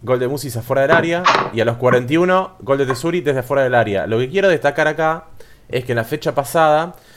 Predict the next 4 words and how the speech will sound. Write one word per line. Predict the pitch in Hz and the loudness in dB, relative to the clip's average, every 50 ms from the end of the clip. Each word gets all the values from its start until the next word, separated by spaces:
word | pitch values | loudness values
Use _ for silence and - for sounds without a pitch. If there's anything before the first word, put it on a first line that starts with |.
| - - _ - | -20 -20 _ -10
yo | - 135 | -6 -4
había | 135 143 139 135 | 0 2 2 2
dicho, | 143 139 139 - 151 147 147 147 - - _ _ _ _ _ _ - - 113 | 0 0 -4 0 0 0 0 0 -4 -14 _ _ _ _ _ _ -8 -4 -2
eh, | 117 117 113 110 110 110 110 110 107 107 104 104 101 101 101 98 | 0 0 0 0 0 0 0 0 -2 -2 -2 -2 -4 -6 -8 -12